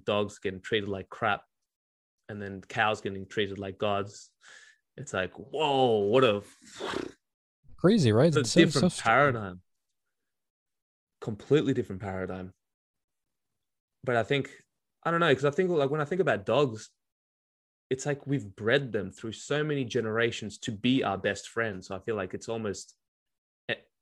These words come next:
Speaker 1: a heavier karma to kill a dog.
Speaker 2: Yeah, I agree.
Speaker 1: 'Cause, like, you've pretended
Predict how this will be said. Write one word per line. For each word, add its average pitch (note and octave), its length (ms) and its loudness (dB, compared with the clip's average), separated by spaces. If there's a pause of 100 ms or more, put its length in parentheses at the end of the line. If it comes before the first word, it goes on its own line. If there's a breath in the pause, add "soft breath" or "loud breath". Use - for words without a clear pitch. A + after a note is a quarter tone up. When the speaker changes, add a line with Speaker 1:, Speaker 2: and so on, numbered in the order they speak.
(480)
Speaker 1:
a A2+ 40 -6
heavier B2+ 500 2
karma A2+ 720 0 (200)
to - 100 -12
kill G#2+ 280 0
a F#2 40 0
dog. F#2+ 400 -4 (260)
Speaker 2:
Yeah, A#2 160 -2 (400)
I B2 80 4
agree. A#2 260 0 (540)
Speaker 1:
'Cause, A2+ 120 -8
like, G#2+ 180 -2
you've G#2+ 140 -8
pretended A2 680 -2